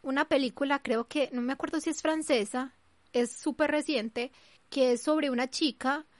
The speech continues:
que es vegetariana y por algún motivo la obligan a comer carne y se vuelve,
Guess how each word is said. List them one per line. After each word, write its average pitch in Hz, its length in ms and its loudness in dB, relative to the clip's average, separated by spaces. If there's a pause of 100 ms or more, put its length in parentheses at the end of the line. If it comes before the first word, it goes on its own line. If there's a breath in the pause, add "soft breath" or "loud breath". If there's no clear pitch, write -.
(160)
que 262 120 2
es 226 100 2
vegetariana 294 840 2
y 262 120 2
por 247 160 0
algún 254 220 2
motivo 294 300 2
la 233 100 4
obligan 233 260 2
a 262 60 0
comer 240 260 -2
carne 339 360 2
y 240 120 2
se 226 100 0
vuelve, 240 800 2